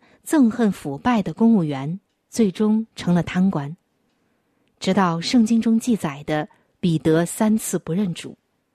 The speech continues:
都是在告诉我们一件事情，那就是没有经历考验的品格，不能放心地视为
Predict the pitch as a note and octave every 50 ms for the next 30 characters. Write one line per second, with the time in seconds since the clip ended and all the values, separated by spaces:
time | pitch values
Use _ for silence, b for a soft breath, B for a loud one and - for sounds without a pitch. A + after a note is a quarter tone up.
0 | _ _ _ _ _ _ _ _ _ _ _ _ _ _ _ _ _ _ _ -
1 | E4 E4 - C#4 - B3+ A#3+ - - C#4+ B3+ A#3 - - D3+ D#3 D3 D3+ D#3 -
2 | - F#3 - A3 G#3+ G3+ - - - G3+ - - E3 - - _ _ _ _ _
3 | _ _ _ _ _ _ _ _ _ _ _ _ _ _ _ _ _ _ _ _
4 | _ _ _ _ _ _ - G#3+ F#3 - F3+ E3 - - D#3+ D3 - _ _ _
5 | _ _ _ _ _ _ _ _ _ - B3 C#4 D#4 C#4 G3 F3 - - C#4+ D#4
6 | D#4+ D#4+ C#4+ G#3+ G3 - - - - E3+ C#3+ C#3+ D#3 G3 C4 C#4+ C4 G3+ E3+ E3
7 | D3+ - - - D3+ C#3+ C#3 - C#3+ C3+ C3+ - - _ _ _ _ _ _ _
8 | _ _ _ - E4+ C#4 A3+ A3 A#3+ A#3+ - - C4+ G#3 G3 - - - B3+ B3
9 | B3 G#3+ D#3+ C#3+ b b b b b - - - - A3 F#3 D#3 D3+ D3 D3+ D#3
10 | -